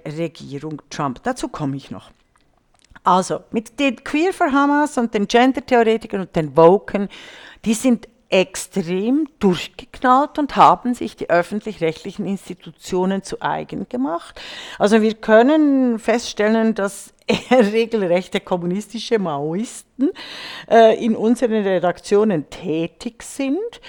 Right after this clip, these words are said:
Einfach weshalb? Weil das Ziel nicht mehr Information ist, sondern die Abschaffung des Kapitalismus und die Abschaffung der liberalen Demokratien zugunsten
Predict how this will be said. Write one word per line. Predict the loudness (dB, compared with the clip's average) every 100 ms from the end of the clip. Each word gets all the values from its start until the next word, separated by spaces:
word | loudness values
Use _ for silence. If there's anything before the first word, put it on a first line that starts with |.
| -20 -20 -20 -6
Einfach | 0 0 2 0 -2 -4 -20 _
weshalb? | -6 -4 -4 -6 -2 0 2 0 -2 -12
Weil | -4 4 8 8 6 4 0 -4 -4
das | -2 -2 -6 -10
Ziel | -2 0 0 -2
nicht | -2 -4 -8
mehr | -6 -2 -2 -4 2
Information | 2 2 0 -2 0 0
ist, | 0 -2 -6 0
sondern | 2 4 2
die | -2 2
Abschaffung | 2 2 2 0 0 -2 -4 -4 _ _ _ -2
des | -2 0
Kapitalismus | 0 -2 -8 -6 -6 -6 -6
und | -6 -6
die | -4 -2
Abschaffung | -2 -4 -10 -8 -10 -8
der | -10
liberalen | -10 -12 -12 -12 -10 -10 -10 _ _
Demokratien | -2 -2 -2 -4 -2 2 2 0 -10 -20 -20 -6
zugunsten | 0 2 2 0 -4 -4 -4